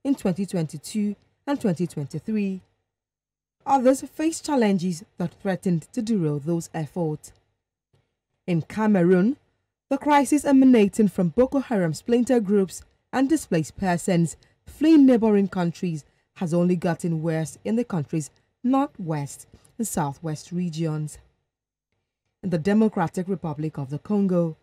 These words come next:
heinous attacks continue against civilians and government troops, while bilateral relations between Kinshasa and its neighbors, Rwanda in particular, continues to deteriorate.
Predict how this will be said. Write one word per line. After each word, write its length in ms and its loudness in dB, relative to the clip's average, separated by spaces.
heinous 380 2
attacks 440 -2
continue 480 0
against 360 -6
civilians 840 0
and 160 -2
government 420 -4
troops, 540 -6
while 260 0
bilateral 600 -4
relations 580 -2
between 280 -4
Kinshasa 840 -6
and 140 0
its 160 -4
neighbors, 560 -4
Rwanda 480 -2
in 160 -4
particular, 720 -6
continues 520 -4
to 100 -8
deteriorate. 920 -10